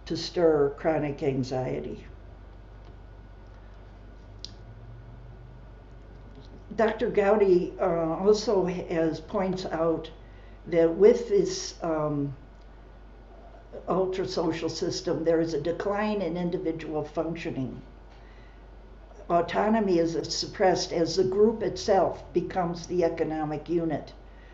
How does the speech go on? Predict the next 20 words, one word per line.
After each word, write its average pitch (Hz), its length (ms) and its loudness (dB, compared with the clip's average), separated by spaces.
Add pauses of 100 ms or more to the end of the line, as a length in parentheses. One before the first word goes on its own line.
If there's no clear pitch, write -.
(260)
Elaborate 190 560 6
division 190 480 6
of 165 180 -4
labor 180 360 4
makes 160 320 -2
the 170 100 -6
behavior 170 640 6
of 170 160 -4
individuals 170 760 0
simpler 185 600 2 (580)
in 165 160 0
ultra-social 165 800 0
societies, 151 880 -2
even 214 360 2
as 175 280 -2
the 165 60 -4
society 180 680 0
grows 151 480 -4
more 156 220 -8
complex. 143 960 -8